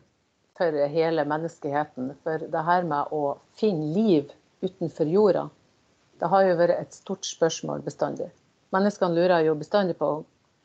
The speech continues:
hvor vi kommer ifra, og livets opprinnelse, og det er jo sånne kjempestore spørsmål som vi ennå ikke har fått noe svar på.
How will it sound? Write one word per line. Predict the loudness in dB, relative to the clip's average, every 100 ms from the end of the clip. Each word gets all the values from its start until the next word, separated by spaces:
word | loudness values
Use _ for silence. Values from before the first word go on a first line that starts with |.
| _ _ 0
hvor | 2
vi | 2
kommer | 2 0 -2
ifra, | -4 -2 -2 -4
og | -8 -8 -12 -20 _ _
livets | 2 4 4 2
opprinnelse, | -4 0 0 -2 -6 -4 -4 -2
og | 2
det | 4
er |
jo | 4
sånne | 2 -6 -6
kjempestore | -4 -6 -4 -6 -6 -4 -4 -4
spørsmål | -6 -8 -6 -6 -6
som | -6 -6
vi |
ennå | -6 -6
ikke | -8 -8
har |
fått | -8 -8
noe | -6
svar | 0 0
på. | -2 -12